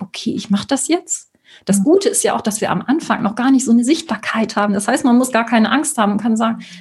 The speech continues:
Speaker 1: ich mache es jetzt und dann mache ich halt die nächsten zehn Videos und werde immer besser. Also ein typisches Beispiel ist zum Beispiel auch Podcast, ne?
Speaker 2: Ja.
Speaker 1: Also das kennst du ja auch.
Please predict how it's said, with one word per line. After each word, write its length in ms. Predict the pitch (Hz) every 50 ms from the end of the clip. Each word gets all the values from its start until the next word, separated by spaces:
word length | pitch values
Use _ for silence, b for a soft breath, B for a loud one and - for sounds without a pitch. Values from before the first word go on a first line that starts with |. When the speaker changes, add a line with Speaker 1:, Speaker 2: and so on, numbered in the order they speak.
| B -
Speaker 1:
ich 200 | - 202 - -
mache 220 | 202 233 262 -
es 180 | 285 277 - -
jetzt 400 | 294 302 330 320 - - b b b b b b b b _ _ _
und 180 | - 254 247 240
dann 140 | 240 254
mache 160 | 254 262 233 233
ich 80 | 240
halt 160 | 247 233 226
die 80 | 233 220
nächsten 420 | 226 233 247 269 277 - - 262
zehn 300 | 247 - 254 240 226 226
Videos 400 | 214 220 226 220 226 202 220 -
und 300 | - 233 226 220 214 208
werde 320 | 208 202 220 233 240 240 240
immer 320 | - 208 220 214 220 220
besser. 500 | 214 202 208 208 202 - - - - - - _ _ -
Also 180 | - 202 196 208
ein 80 | 208
typisches 440 | 202 - 320 330 330 320 330 320 -
Beispiel 460 | - 240 247 311 403 - - 226 202
ist 120 | 202 190 196
zum 120 | - 240
Beispiel 260 | 226 233 226 233 226 - -
auch 120 | - -
Podcast, 760 | - - - - - - - - - - - - - - - _ _ _ _
ne? 120 | 208 254
Speaker 2:
Ja. 80 | 349 403
Speaker 1:
Also 240 | - - 214 214 202
das 160 | 214 226 -
kennst 260 | - 247 240 240 240
du 60 | 233 214
ja 180 | 202 - -
auch. 300 | - 247 285 320 349 -